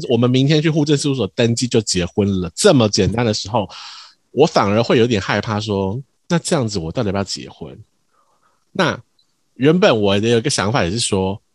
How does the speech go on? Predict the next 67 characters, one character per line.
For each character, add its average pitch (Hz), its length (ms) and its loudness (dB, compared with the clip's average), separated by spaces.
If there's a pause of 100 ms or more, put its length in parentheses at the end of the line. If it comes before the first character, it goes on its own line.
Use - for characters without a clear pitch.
(120)
哎， 95 140 -2
如 101 200 0
果 143 160 2
不 151 160 -4
能， 92 400 -2 (140)
如 123 120 2
果 175 160 4
结 98 160 0
婚 120 160 0
是 - 200 -2
一 104 140 -2
个 90 200 -6
很 95 220 -2
远 107 200 0
的 82 80 -10
梦 90 280 -4
想， - 340 -6
那 135 180 -2
我 90 160 -6
找 92 200 -6
到 113 100 -2
一 113 60 -4
个 107 100 -4
人 85 260 -6 (120)
要 120 100 -2
跟 107 140 -4
他 117 100 -2
达 95 140 -2
到 104 80 -2
那 110 80 -4
个 110 60 -2
梦 101 120 -2
想 90 100 -6
很 87 300 -6
难 87 140 -4
的 95 80 -4
话， 101 180 -2 (420)
那 160 60 2
我 117 100 4
是 131 120 -2
不 127 80 0
是 135 40 2
不 135 140 0
如 95 140 0
就 - 100 -6
不 104 140 -6
要 104 160 0
认 101 240 -2
真 95 180 -4
去 - 100 -14
谈 - 300 -12 (140)
感 - 240 -14
情？ - 200 -10 (260)
我 147 120 4
以 - 20 6
前 110 160 0
真 113 60 0
的 101 80 2
是 104 80 -6
这 104 100 -6
样 85 140 -6
想， - 220 -10
我 117 80 -6
就 185 80 0
觉 123 120 -4
得 113 60 0
说， 131 160 -4